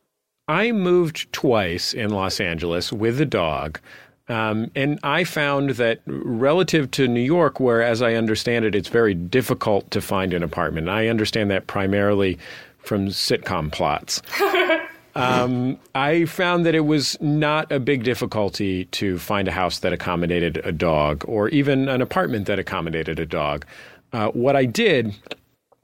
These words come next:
Speaker 1: and this is just sort of an insider pro tip, was I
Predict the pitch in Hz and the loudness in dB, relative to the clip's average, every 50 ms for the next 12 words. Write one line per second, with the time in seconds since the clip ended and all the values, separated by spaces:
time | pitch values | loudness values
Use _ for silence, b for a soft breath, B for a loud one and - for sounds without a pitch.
0 | - - - - 147 156 175 160 165 143 - 151 147 135 - 151 139 123 107 120 | -20 -8 -2 0 2 2 4 4 2 2 2 2 0 2 2 2 2 2 2 0
1 | 123 135 131 127 131 - - 123 117 113 110 110 107 101 90 - _ _ _ - | 0 0 0 0 2 2 2 2 2 2 4 4 2 2 0 -2 _ _ _ -2
2 | - 131 123 127 127 - 117 104 95 87 - B B B B B B - 120 120 | 0 2 2 2 2 0 0 0 0 -2 -6 B B B B B B -4 0 2
3 | 120 117 104 - - - 110 107 107 | 2 2 0 -2 -2 -2 -2 -2 -2